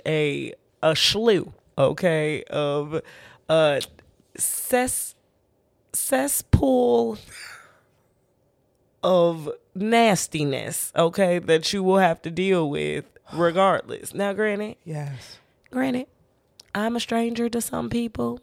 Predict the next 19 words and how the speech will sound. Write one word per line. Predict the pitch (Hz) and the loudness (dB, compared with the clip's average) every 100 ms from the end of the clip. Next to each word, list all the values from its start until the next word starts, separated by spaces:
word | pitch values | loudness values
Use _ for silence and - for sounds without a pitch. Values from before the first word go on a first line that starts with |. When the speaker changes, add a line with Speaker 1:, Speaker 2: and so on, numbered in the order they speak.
| _ | _
Speaker 1:
you | - 226 | -8 -4
know | 226 | -4
what | 226 | -4
I | 226 | -6
mean? | 226 226 226 226 - | -6 -6 -6 -8 -8
I | 185 190 | -10 -8
get | 185 185 190 | -6 -4 -4
it. | 190 - | -8 -12
Speaker 2:
Right. | 240 254 285 202 139 143 _ | -16 -16 -16 -16 -16 -18 _
Speaker 1:
They | _ | _
be | _ - | _ -12
like, | - - | -10 -10
"But | 233 - | -8 -4
you | 359 | -2
a | 415 | -4
stranger." | - 214 202 208 247 262 _ | -4 -4 -4 -6 -12 -14 _
Yeah. | - 240 240 - - | -12 -12 -12 -18 -18
<laughs> | - - | -12 -2
Yes, | 233 165 - - | -2 -2 -6 -10